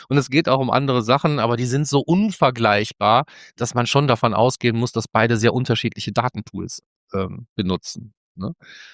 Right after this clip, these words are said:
Wenn das eine sich L-L-M-Daten von Cloudflare holt, von der Cloudfront, müsste ja eigentlich alles drin sein, was irgendwie meine Seite betrifft.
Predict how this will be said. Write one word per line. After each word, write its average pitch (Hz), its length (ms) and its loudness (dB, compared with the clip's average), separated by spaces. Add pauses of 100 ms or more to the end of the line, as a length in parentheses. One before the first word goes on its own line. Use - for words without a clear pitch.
Wenn 123 100 2
das 131 140 2
eine 135 340 2
sich 135 380 -2
L-L-M-Daten 127 920 2
von 113 220 -4
Cloudflare 123 640 0
holt, 113 260 0
von 104 140 -10
der 101 80 -2
Cloudfront, 117 680 -2
müsste 127 300 -4
ja 110 80 4
eigentlich 120 500 -4
alles 175 420 2
drin 135 300 -4
sein, 120 200 2
was 113 140 0
irgendwie 117 380 -2
meine 104 240 2
Seite 95 360 0
betrifft. - 520 -10